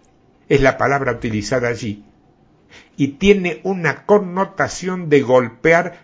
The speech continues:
repetidamente una mejilla. Copos. Aquí entonces la conclusión es sencilla y te digo que exime de mayores comentarios. La séptima causa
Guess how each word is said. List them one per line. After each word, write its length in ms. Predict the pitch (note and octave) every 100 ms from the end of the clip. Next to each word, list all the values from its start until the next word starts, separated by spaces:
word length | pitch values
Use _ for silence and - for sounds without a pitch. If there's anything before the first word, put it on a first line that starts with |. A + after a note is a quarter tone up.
| -
repetidamente 1120 | - A#2 - A2+ - E3 C3 C3 D3+ C#3+ C#3+
una 140 | B2
mejilla. 540 | G2+ F#2 A#2 D#2 - - _ _ _ _ _ _ _ _ _ _ _ _ _ _
Copos. 560 | - A#2 - - - _ _ _ _ _ _ _ _ _ _ _ _ -
Aquí 260 | A#2+ G#3+
entonces 680 | G#3 E3 F#3+ D#3+ F#3 D#3 - _ _ _ _ -
la 200 | B2 A2+
conclusión 840 | B2+ A2+ A#2+ A#2+ - E3+ E3 - -
es 260 | D#3 D#3 - _
sencilla 800 | - F3+ - F3+ G#2+ C#3 C#3+ _ _ _ _ _
y 80 | C#3
te 140 | C3
digo 320 | A#2 B2 C#3+ C#3+
que 60 |
exime 420 | A2+ - E3 D#3+
de 80 | B2
mayores 360 | G#2+ G#2 C3+ C#3
comentarios. 680 | B2 G#2 G#2 C3 F#2+ E2+ - - -
La 200 | B2+ -
séptima 680 | - A3+ A3+ G3+ D3+ A#2+
causa 460 | - C#3+ G#2 -